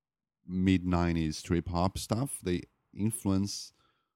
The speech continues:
a lot of the chill wave from that era, which died down very, very much 'cause it got turned into P C music and it got turned to a lot of other stuff.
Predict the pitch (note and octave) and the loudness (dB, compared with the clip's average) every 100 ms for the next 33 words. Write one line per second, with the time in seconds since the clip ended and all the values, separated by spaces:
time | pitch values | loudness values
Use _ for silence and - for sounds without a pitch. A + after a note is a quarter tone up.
0 | _ - F2+ G2 F2 E2+ - G#2+ A2 G#2+ | _ -2 2 2 0 -6 -2 2 2 2
1 | A2+ C#3 - _ _ _ _ _ _ _ | -2 -4 -12 _ _ _ _ _ _ _
2 | G2 F#2+ F#2+ G2+ F2+ F#2+ A#2+ C#3 B2 - | -2 2 4 2 2 2 2 0 -2 -6
3 | - E2+ F2 D#2+ E2 G#2 A2 - F2 F2+ | -4 -4 -2 0 0 0 -4 -10 -4 -2
4 | E2 F2 E2+ F#2 A#2 - - - F2 D#2 | 0 0 0 0 -2 -4 -14 -10 -8 -8
5 | E2 D2+ D2+ D#2 - F2 E2 D2 - C#2 | -10 -6 -6 -4 -2 0 0 -4 -8 -12
6 | E2 E2 - E2 D#2 D#2 D2 D2+ D2+ - | -10 -10 -6 -4 -2 -4 -4 -4 -6 -6
7 | D2+ D2+ D2 E2 D#2 - D2+ E2 D#2+ D#2 | -6 -4 -4 -4 -4 -4 -2 0 0 -2
8 | D#2 - - F2+ B2 | -4 -4 -2 -2 -2